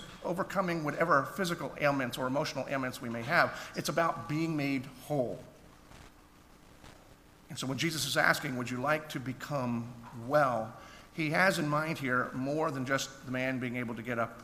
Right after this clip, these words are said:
and walk, but that he would become entirely a whole person, a new creation, which is the promise of the gospel for those who are followers of Jesus Christ.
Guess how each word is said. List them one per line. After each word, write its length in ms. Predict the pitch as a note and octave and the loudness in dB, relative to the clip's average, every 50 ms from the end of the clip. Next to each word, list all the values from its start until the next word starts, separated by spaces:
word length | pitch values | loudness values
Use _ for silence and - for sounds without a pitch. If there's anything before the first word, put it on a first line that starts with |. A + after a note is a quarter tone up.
| - | -10
and 180 | B2 A#2+ A2+ A#2 | -10 -8 -4 0
walk, 340 | C#3 D#3 D#3 C#3 C3 - - | 0 2 2 0 -2 -2 2
but 280 | - C3 C3 B2+ - | 4 4 4 4 0
that 120 | - A#2+ A#2 | -6 -8 -8
he 160 | - D3+ C#3+ | -6 -6 -4
would 120 | C3+ C3+ | -4 -4
become 360 | A#2 A#2+ - C#3 B2 B2 A#2+ A2+ - | -4 -6 -4 -2 -2 -2 -2 -4 -6
entirely 480 | A#2 A2+ - C#3+ C#3+ D3+ D3 C#3 B2+ | -10 -10 -6 -2 2 2 2 2 2
a 60 | A2+ | -2
whole 180 | - - D#3 C#3 | -4 -6 -6 -8
person, 400 | - - - C3 A#2+ - B2+ A2+ G#2+ | -4 0 0 0 0 0 -4 -6 -6
a 60 | A2 | -6
new 260 | B2 B2 B2+ D#3 G#3 A3 | -4 -2 -2 -2 -2 -2
creation, 580 | - - A3 F3+ D#3+ F3+ G3+ G3+ - - G2+ - F2+ - - - - - - - - - - - - - - - - - - - - - - - - - - - - - | -4 -6 -6 -6 -6 -6 -8 -8 -8 -10 -10 -12 -16 -18 -20 -20 -20 -20 -20 -20 -20 -20 -20 -20 -20 -20 -20 -20 -20 -20 -20 -20 -20 -20 -20 -20 -20 -20 -20 -20 -18 -14
which 160 | D3+ - - | -10 -8 -6
is 60 | B2+ | -6
the 60 | B2+ G#2+ | -4 -2
promise 320 | - C#3 B2 A#2+ A#2 - | 0 0 2 0 0 -2
of 60 | B2 | -2
the 40 | A#2 | 2
gospel 500 | A2+ B2 B2+ C3 C3+ B2+ - - A2+ G#2+ A2 - - - | 4 4 4 4 2 0 -2 -4 -6 -8 -8 -10 -14 -12
for 440 | - - A2+ A2 A2 A2 A2 A#2 A2+ A2 | -8 -6 -4 -2 -2 -2 -2 -2 -4 -4
those 320 | A2 A#2 A2+ A#2 A#2 - | -2 -2 -2 -2 -2 -4
who 180 | - C3 A#2+ A2+ | -4 -4 -4 -4
are 200 | A2+ A2+ A2+ A2+ A#2+ A#2+ - | -4 -4 -4 -4 -6 -6 -6
followers 640 | - A2+ A2+ A2+ A2 G#2+ G#2+ A2 G#2+ - - - - | -4 -4 -2 -4 -4 -4 -6 -6 -6 -8 -8 -8 -8
of 100 | A#2 A2 | -8 -8
Jesus 300 | - A#2+ A#2+ G2+ G2+ A#2 | -6 -8 -8 -8 -10 -12
Christ. 640 | - - - - B2+ A#2 - - - - - - | -12 -10 -10 -10 -10 -10 -10 -10 -10 -12 -12 -16